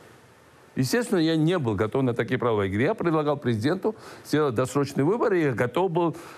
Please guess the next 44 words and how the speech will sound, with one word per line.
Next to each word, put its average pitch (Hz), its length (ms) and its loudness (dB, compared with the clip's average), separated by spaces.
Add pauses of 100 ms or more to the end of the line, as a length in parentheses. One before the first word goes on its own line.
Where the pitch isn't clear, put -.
(160)
э, 110 800 2
быть 107 340 0
активной 131 400 0
частью 202 380 0
какой-то 151 380 0
обновлённой 131 500 2
команды. 104 340 0
Но 127 140 0
они 160 180 2
не 196 140 2
сделали 117 300 0
досрочных 101 480 -2
выборов, 226 280 2
они 180 140 0
сделали 165 260 0
договорняк. 98 480 0
Поэтому, 180 440 0 (340)
э, 123 400 2
я 156 160 2
считаю, 175 280 0
что, 151 380 0 (160)
э, 117 720 2
всё 151 140 0
равно 156 240 2
в 117 60 -4
Украине 127 260 0
должны 110 240 0
быть 127 180 0
выборы, 202 300 2
всё 139 140 -2
равно 131 100 0
должны 117 180 0
быть 113 200 0
абсолютно 113 380 0
новые 123 240 2
люди. 208 240 -2 (1080)
В 104 160 0
основном 190 380 2
это 131 100 -2
должна 120 220 0
быть 110 200 -2
молодёжь. 147 400 0 (460)
Всё - 160 0
равно 127 380 0